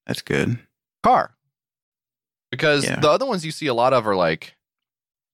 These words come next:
Speaker 2: like grandma's, the, somehow they'll shorten it to where it's like grandma's Buick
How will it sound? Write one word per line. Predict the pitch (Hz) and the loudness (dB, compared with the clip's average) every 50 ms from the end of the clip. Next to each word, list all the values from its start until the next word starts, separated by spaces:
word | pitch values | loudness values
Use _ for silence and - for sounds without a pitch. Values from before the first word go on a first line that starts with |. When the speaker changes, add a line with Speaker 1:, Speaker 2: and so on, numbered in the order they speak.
| _ _ | _ _
Speaker 2:
like | - 107 98 98 95 - | -2 -2 -2 -4 -10 -8
grandma's, | - 110 117 120 127 127 120 113 110 107 104 104 101 98 - - - - | -4 -2 0 0 0 0 0 0 2 2 2 0 0 -2 -4 -8 -10 -6
the, | 113 127 | -4 -4
somehow | - - 202 196 185 175 156 143 | -2 -2 -2 0 0 2 2 2
they'll | 139 131 117 | 2 0 0
shorten | - - 151 143 123 120 | 0 0 0 0 0 -2
it | 110 - | -4 -4
to | 117 | -2
where | 110 110 104 101 | 0 0 0 0
it's | - - | 0 -2
like | 90 76 65 64 | -4 -4 -4 -4
grandma's | 98 101 113 123 120 110 101 92 90 87 85 82 80 80 - - - - 69 76 | -2 0 0 0 0 0 0 2 2 0 0 -2 -4 -6 -10 -12 -16 -16 -14 -8
Buick | 80 92 98 95 80 - - - - | -4 0 0 2 0 0 -2 -8 -10